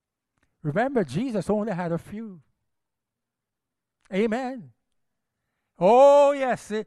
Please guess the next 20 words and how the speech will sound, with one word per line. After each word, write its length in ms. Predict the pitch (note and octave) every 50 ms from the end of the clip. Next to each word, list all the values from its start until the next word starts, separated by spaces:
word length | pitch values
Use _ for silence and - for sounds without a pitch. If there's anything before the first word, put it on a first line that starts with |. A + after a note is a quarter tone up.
| _ _ _ -
we, 340 | G#3+ A3 A#3 A#3 C4 C4 A#3+
we 200 | G#3 G#3+ A#3+ B3+
don't 240 | A#3+ C4 C#4 C#4+ C4
need 160 | C#4 C#4+ -
to 100 | C#4+ B3+
have 180 | G3+ B3+ A3+ G#3+
a 60 | A3
million 420 | G3+ G#3+ A#3+ A#3+ A#3+ A#3 G#3 G3
in 100 | F#3+ F#3
every 240 | F3+ F3+ E3 F3+ F#3+
corner. 500 | - - F3+ D3+ D3+ C#3+ B2 A#2+ C3+ A#2+ _ _ _ _ _ _ _ _ _ _ _ _ _ _ _ _ _ _ _ _ _ _ _ _ _ _ _ -
As 140 | D#3+ E3 E3
that 100 | F3 E3+
old 340 | F#3+ G3+ G#3 A3+ A3 A3 G#3+
little 200 | G#3+ G#3+ G#3+ F#3+
song 420 | - - - G#3+ G3+ G3+ G#3 G3
says, 400 | - - G3+ G3 G3 F#3+ F3 - - _ _ _ _ -
"Lighten 420 | D3 E3+ F#3 F#3+ - - G3+ F#3
your 140 | G3 G3+ G3
candle, 580 | - - - G#3 G3 F#3+ F#3+ F#3 F3+ F#3+ G3